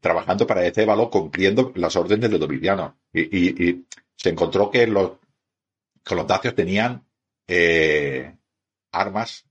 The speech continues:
eh, romanas, porque tenía ingenieros romanos. Y sabía cómo luchaban los romanos porque tenía entrenadores romanos. Eso no se podía permitir tan cerca de Roma, ¿no?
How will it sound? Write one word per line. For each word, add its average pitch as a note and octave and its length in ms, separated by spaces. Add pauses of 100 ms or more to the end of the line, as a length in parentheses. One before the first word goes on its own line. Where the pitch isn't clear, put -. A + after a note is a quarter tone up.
(100)
eh, F2 120
romanas, F2 540
porque D2 440
tenía D#2 280
ingenieros F#2 400
romanos. F2 460 (420)
Y G#2 80
sabía F#2+ 300
cómo A#2+ 160
luchaban G#2+ 280
los G#2 120
romanos G2+ 260
porque - 260
tenía E2 200
entrenadores F2+ 480
romanos. D#2+ 420
Eso G2 220
no B2 80
se - 140
podía F#2+ 340
permitir F2 440
tan F2 140
cerca - 300
de D2+ 80
Roma, C#2+ 260
¿no? F#2 220